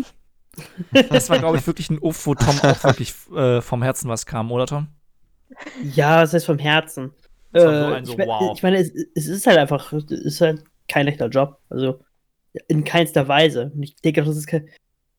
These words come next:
Speaker 2: es ist, ich finde, es gibt halt Jobs, weißt du, wo du halt weißt, okay, da startest du weiter unten und so weiter dich hocharbeitest und so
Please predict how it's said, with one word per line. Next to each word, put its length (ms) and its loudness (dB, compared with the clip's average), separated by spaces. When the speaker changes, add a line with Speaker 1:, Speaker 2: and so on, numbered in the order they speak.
Speaker 2:
es 160 -2
ist, 200 -6
ich 340 -4
finde, 200 4
es 100 -4
gibt 140 0
halt 200 0
Jobs, 400 -2
weißt 240 -2
du, 100 -2
wo 60 0
du 120 6
halt 200 0
weißt, 300 0
okay, 420 -4
da 120 0
startest 300 -2
du 40 -2
weiter 240 4
unten 240 -2
und 300 4
so 80 2
weiter 160 4
dich 200 -4
hocharbeitest 560 0
und 100 -2
so 300 2